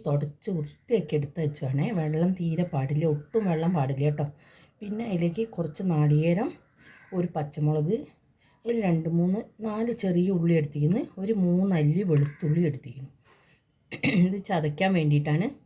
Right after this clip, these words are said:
കുറച്ച് കരുവേപ്പില. പിന്നെ ഇതിലേക്ക് മുളക് പൊടി വേണം കുറച്ച്. അത് ഞാൻ, ഏ, ഇടുമ്പോൾ കാണിച്ചു തരാം കേട്ടോ. ഞാൻ ആദ്യം ഒന്ന് വെണ്ടയ്ക്ക മുറിച്ചെടുക്കുന്നുണ്ടേ.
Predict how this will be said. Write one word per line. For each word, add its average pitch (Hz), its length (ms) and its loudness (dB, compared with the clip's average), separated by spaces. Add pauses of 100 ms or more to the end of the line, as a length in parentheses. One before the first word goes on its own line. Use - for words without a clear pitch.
(200)
കുറച്ച് - 340 -6
കരുവേപ്പില. 147 500 2 (1300)
പിന്നെ 208 300 -4
ഇതിലേക്ക് 180 420 -4
മുളക് 170 320 2
പൊടി 202 240 0
വേണം 151 260 2
കുറച്ച്. - 300 -6 (720)
അത് 185 100 -6 (120)
ഞാൻ, 165 140 -2 (1000)
ഏ, 127 40 -10 (300)
ഇടുമ്പോൾ 170 400 -2
കാണിച്ചു 135 360 -6
തരാം 135 120 -2
കേട്ടോ. 147 200 -2 (220)
ഞാൻ 185 120 -2 (140)
ആദ്യം 180 260 0
ഒന്ന് 196 160 2 (200)
വെണ്ടയ്ക്ക 156 440 0 (600)
മുറിച്ചെടുക്കുന്നുണ്ടേ. 160 960 0